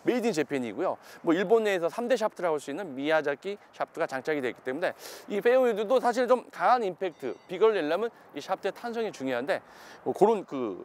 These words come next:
세밀한 부분까지 장착이 되어 있기 때문에, 여러분들 이 구성이 삼 번,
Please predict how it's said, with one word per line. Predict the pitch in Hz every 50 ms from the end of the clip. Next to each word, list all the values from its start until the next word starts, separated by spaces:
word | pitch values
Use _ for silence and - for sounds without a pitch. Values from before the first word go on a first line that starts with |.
| -
세밀한 | - - - 247 247 277 277 240
부분까지 | 175 170 165 156 - 127 110 85 95 110 -
장착이 | - 127 123 147 135
되어 | 123 113 104
있기 | - -
때문에, | - 120 131 127
여러분들 | 143 160 175 190 196 214 180
이 | 175
구성이 | - 185 185 185 208 220 208
삼 | - - - 254 240 240 233
번, | 220 262 262 240